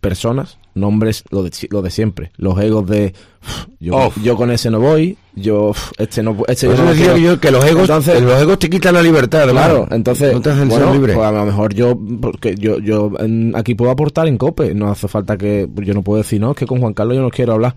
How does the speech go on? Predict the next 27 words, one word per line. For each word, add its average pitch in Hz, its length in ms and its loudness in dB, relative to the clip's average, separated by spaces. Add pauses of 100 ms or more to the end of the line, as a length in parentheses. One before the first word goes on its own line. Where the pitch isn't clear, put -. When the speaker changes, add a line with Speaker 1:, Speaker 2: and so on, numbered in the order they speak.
(120)
Speaker 1:
No, 87 120 -4
bueno, 98 200 -2
pues 85 140 -4
yo 64 140 -12
vengo 98 320 -4
y, 139 100 -2
y 107 300 0
yo 104 100 0
doy 107 120 2
mi, 117 340 2
mi 131 200 2
versión 151 520 2
y 170 140 2
aporto 120 440 0
mi 139 140 0
Speaker 2:
Cosa 135 160 2
Speaker 1:
parte. 113 100 0
Speaker 2:
que 127 60 0
estaría 127 240 2
justificada, 104 600 0
¿eh? - 20 2
Speaker 1:
No, 123 80 2
Speaker 2:
Por 117 80 2
Speaker 1:
no, 113 80 2
Speaker 2:
otra 143 160 4
Speaker 1:
no, 180 180 4
Speaker 2:
parte. 151 100 2